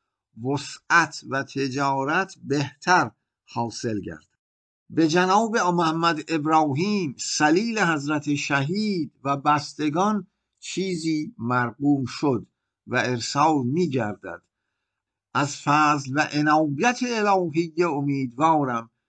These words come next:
که اسباب راحت و آسایش فراهم آید. بگذرد این روزگار تلختر از زهر، بار دگر روزگار چون شکر آید. این نزاع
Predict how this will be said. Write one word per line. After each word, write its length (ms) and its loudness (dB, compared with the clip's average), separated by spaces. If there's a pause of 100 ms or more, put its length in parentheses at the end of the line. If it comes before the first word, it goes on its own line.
(160)
که 120 0
اسباب 580 2
راحت 840 0
و 80 -6
آسایش 840 -2
فراهم 540 0
آید. 260 -16 (680)
بگذرد 680 4
این 180 -2
روزگار 720 -2
تلختر 960 -2
از 360 -4
زهر، 760 0 (720)
بار 380 0
دگر 500 -2 (380)
روزگار 1000 2 (320)
چون 380 -4
شکر 600 -2
آید. 560 -4 (580)
این 340 0
نزاع 680 2